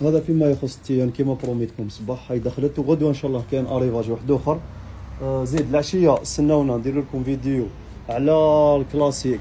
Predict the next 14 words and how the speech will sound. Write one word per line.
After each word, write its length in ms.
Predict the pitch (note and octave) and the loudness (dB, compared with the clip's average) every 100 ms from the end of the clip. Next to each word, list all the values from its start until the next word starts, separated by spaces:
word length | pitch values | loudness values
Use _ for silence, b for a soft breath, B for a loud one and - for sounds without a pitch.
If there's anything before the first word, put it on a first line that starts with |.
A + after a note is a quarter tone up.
| C#3 | 0
آه، 320 | C3+ B2+ B2 | 0 2 0
على 100 | C3+ | 0
لاطوال 600 | D#3+ D#3+ C#3+ D3 F3+ F3+ | 0 0 -2 0 0 0
وعلى 340 | D3+ D3+ D#3 D3+ | -2 -2 -2 -2
لا 120 | D3 | -2
شوميز 460 | D#3 D3+ D#3+ F3+ | -2 -2 0 0
وعلى 220 | D3+ C#3+ D3+ | 2 2 0
البولو. 580 | C#3+ D3+ C#3 F3+ G#3+ A3 B B B - - - - - | 0 0 2 4 4 2 B B B -18 -18 -18 -10 0
ولاكوست 640 | D#3 D#3+ F3+ E3+ D#3 - | 4 6 6 6 2 2
راح 100 | C#3+ | -2
تكون 220 | - D#3 | 0 0
ديسبونيبل 440 | D3 - D3 C#3 A#2+ | 0 -4 -4 -4 -6
في 100 | C#3 | -10
الجايه. 520 | A#2+ C#3 C3+ F3+ | -2 0 2 0